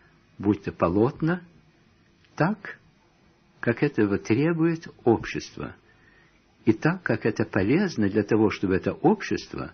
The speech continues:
всё глубже укоренялось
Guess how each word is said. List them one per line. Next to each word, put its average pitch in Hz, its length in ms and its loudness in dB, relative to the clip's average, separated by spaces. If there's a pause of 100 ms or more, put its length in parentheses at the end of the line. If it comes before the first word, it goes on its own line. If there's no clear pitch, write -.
(640)
всё 113 240 2
глубже 185 680 2 (580)
укоренялось 113 1000 0